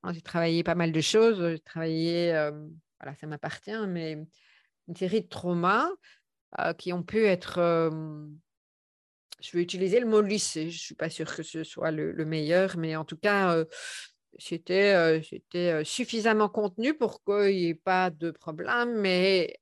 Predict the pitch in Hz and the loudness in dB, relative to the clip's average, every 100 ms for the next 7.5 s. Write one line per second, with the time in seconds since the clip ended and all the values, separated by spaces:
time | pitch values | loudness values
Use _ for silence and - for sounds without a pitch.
0 | - 175 165 165 160 160 160 156 160 170 | -4 0 2 2 0 -4 -10 -10 -12 -16
1 | _ _ _ _ _ _ _ - 185 190 | _ _ _ _ _ _ _ -4 -2 2
2 | 226 220 269 - 294 254 196 - 208 220 | 2 2 -4 -4 -4 0 -2 -2 -12 -10
3 | 208 185 247 247 220 208 233 226 220 233 | -8 -4 -2 -2 -2 0 2 2 2 4
4 | 254 226 208 208 220 208 190 185 208 190 | 4 4 0 -2 -2 -2 -2 -2 -4 0
5 | 214 202 190 185 - - 190 - - - | 0 2 0 0 -4 -16 -14 -14 -12 -10
6 | 233 - 208 196 185 175 180 214 240 254 | -10 -6 -4 -2 -2 -4 -6 -4 -2 -2
7 | 220 175 160 - | -2 -4 -4 -8